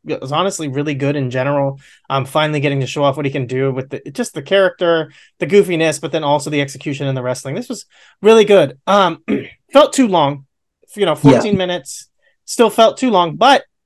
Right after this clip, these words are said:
Speaker 1: this is all, this is honestly, like, six guys that you need hot, you need to be legit. These are all guys who should be at that level where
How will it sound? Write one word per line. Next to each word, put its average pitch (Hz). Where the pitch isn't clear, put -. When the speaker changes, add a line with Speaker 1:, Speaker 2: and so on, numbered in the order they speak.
Speaker 1:
this 277
is 262
all, 233
this 240
is 233
honestly, 208
like, 165
six -
guys 180
that 151
you 170
need 165
hot, 160
you 165
need 175
to 170
be 139
legit. 151
These 202
are -
all 170
guys 165
who 151
should 247
be 226
at 202
that 175
level 170
where 151